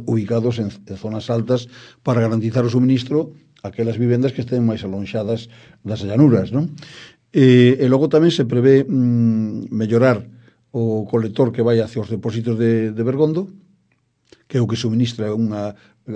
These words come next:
bueno, a todo Bergondo, eh, pero tamén a, a, a Sada, é unha parte m-, moi pequena aos depósitos que están no Alto de Oleiros. Total, eh, é unha obra necesaria, urxente, levamos falando anos dela,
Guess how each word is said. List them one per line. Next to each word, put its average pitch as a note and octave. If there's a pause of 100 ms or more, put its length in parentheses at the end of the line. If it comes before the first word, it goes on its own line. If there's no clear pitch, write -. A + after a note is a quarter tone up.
(320)
bueno, G#2+
a F#2
todo A2
Bergondo, A2+ (360)
eh, G#2+
pero A2+
tamén A2
a, G#2
a, G#2 (260)
a G#2+
Sada, C#3+ (240)
é -
unha G#2
parte G#2
m-, G2
moi G#2+
pequena G2 (320)
aos G2
depósitos G#2
que A2
están G#2+
no A2+
Alto A#2
de C3+
Oleiros. C3 (1400)
Total, A2+ (120)
eh, A2
é C#3
unha C3+
obra A2+
necesaria, C#3+ (520)
urxente, C3+
levamos B2
falando A#2+
anos A#2+
dela, D3+